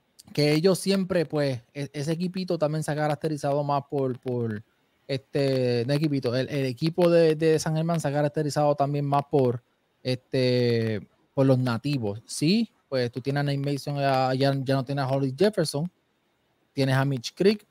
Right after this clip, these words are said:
pero yo creo que en cuestión de nativos, pues ellos también pueden competir, que va a ser por debajo del radar para mí. No sé qué ustedes piensan y a quién tienen.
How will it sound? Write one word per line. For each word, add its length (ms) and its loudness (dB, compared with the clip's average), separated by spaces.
pero 320 4
yo 160 0
creo 160 4
que 60 0
en 80 -2
cuestión 340 -6
de 80 -2
nativos, 600 2
pues 200 0
ellos 420 2
también 360 0
pueden 240 0
competir, 560 -4
que 260 -2
va 220 0
a 40 -2
ser 140 0
por 120 2
debajo 300 4
del 120 -2
radar 260 0
para 220 -4
mí. 160 -4
No 100 -12
sé 100 -2
qué 60 -2
ustedes 260 0
piensan 420 -4
y 80 -14
a 60 -10
quién 220 -2
tienen. 280 -8